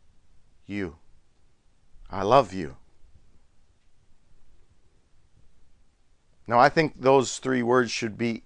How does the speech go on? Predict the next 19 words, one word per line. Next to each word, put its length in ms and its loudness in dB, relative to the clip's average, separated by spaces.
easy 600 -4
and 280 -4
regularly 720 0
spoken, 920 -6
at 240 -8
least 400 -6
with 160 -6
family 800 -4
or 280 -2
in 180 -4
your 180 0
marriages. 920 -6
I 60 -8
do 180 0
a 20 4
Leadership 540 0
for 160 -2
Dads 640 2
class, 580 2